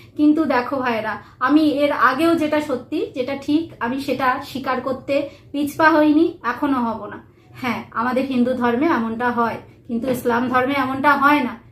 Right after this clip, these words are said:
সেই জন্য সত্যি বলছি, স্যালুট জানাই, স্যালুট জানাই আপনাদের সকলকে। কারণ পুজো মানে হওয়া উচিত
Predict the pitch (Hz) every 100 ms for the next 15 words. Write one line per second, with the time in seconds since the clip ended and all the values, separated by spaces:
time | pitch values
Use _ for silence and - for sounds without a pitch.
0 | - 254 240 254 269 262 240 - 320 302
1 | 294 320 349 - - - 254 240 233 226
2 | 208 202 - - - - 269 285 247 254
3 | 240 233 226 233 233 240 226 220 214 -
4 | - - - 254 254 277 277 - 277 339
5 | 392 392 370 339 339 285 285 294 285 330
6 | 427